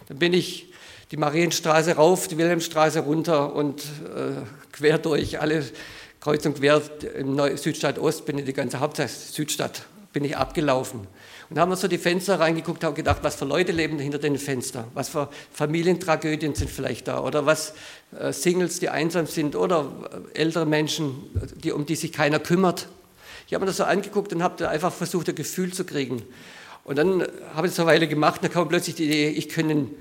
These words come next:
Bürgerverein gehen. Dachte ich, tolle Idee. Bin in den Bürgerverein gegangen, <laughs> ging mir's wieder so. Also zuerst, man fühlt sich ja ganz komisch. Du kommst da irgendwo rein, kein, kennst keinen Mensch.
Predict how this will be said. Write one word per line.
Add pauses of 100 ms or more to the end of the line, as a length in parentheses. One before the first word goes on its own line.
(180)
Bürgerverein
gehen. (340)
Dachte
ich, (160)
tolle
Idee. (100)
Bin
in
den
Bürgerverein
gegangen, (440)
<laughs>
ging
mir's
wieder
so. (400)
Also (220)
zuerst, (140)
man
fühlt
sich
ja
ganz
komisch.
Du
kommst
da
irgendwo
rein,
kein,
kennst
keinen
Mensch.